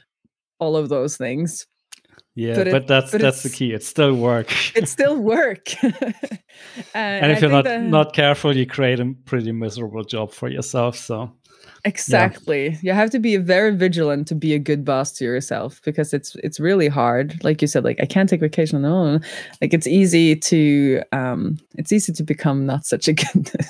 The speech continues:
Speaker 1: <laughs> so not such a good boss. Um,
Speaker 2: Yeah.
Speaker 1: yeah.
Speaker 2: Totally true.
Speaker 1: But I think this is a little bit why I wanna focus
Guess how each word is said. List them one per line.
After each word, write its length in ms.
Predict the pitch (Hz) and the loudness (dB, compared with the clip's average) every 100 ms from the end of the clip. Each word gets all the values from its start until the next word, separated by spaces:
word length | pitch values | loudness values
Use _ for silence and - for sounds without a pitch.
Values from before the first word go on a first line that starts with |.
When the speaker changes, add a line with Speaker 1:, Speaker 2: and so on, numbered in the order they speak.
| - | -2
Speaker 1:
<laughs> 260 | - - - | -2 -6 -4
so 200 | - 175 160 | -6 -2 2
not 200 | 220 220 | 2 2
such 200 | 208 185 | 0 2
a 40 | |
good 220 | 170 151 - | 2 0 0
boss. 400 | 110 120 - - - - - 165 - - | 0 0 -4 -12 -16 -14 -12 -14 -14 -10
Um, 240 | 147 143 | -6 0
Speaker 2:
Yeah. 320 | 131 120 113 104 - 151 _ - | 4 4 2 -2 -14 -20 _ -6
Speaker 1:
yeah. 280 | 151 139 143 _ | -4 -2 -6 _
Speaker 2:
Totally 320 | - 113 110 107 | -8 -6 -6 -8
true. 340 | - 113 104 - - - _ _ _ - | -8 -8 -8 -12 -20 -20 _ _ _ -2
Speaker 1:
But 120 | 240 | 2
I 60 | 254 | 4
think 140 | 302 | 4
this 140 | 277 226 | 4 4
is 100 | 202 | 4
a 60 | |
little 260 | 185 170 151 | 4 4 4
bit 220 | 147 151 | 2 4
why 160 | 156 151 | 2 4
I 40 | |
wanna 200 | 147 143 | 2 0
focus 460 | 143 143 151 143 | 0 -2 0 -4